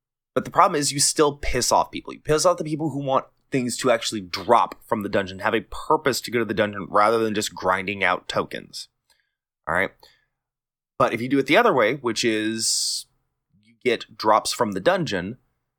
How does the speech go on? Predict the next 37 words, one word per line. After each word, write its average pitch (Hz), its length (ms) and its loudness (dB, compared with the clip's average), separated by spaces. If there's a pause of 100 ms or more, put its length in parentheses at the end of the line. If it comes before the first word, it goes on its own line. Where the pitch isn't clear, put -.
(320)
uh, 90 440 2
but 92 240 0
you 113 120 -6
can't - 240 -2
get - 180 -4
the, - 120 -12
anything 117 500 -4
anywhere 110 240 2
else 127 200 4
and 117 80 -2
there's 101 140 -2
no 110 100 2
way 107 80 2
to 90 60 -4
target - 500 0
things, 104 280 -2
you 120 80 -14
get 120 200 -2 (140)
pissed, - 380 -2
you 123 80 -10
get - 220 -4
people 139 500 -2
like 87 240 -2
you 139 400 -4
who 117 120 0
are 110 280 4
upset - 460 2
that, - 260 2 (180)
you 120 80 -4
know, 107 120 2
they 110 160 -2
can't - 340 -4
find 131 300 2
the 120 160 0
items 110 280 2
they 95 120 -2
want. 113 420 -4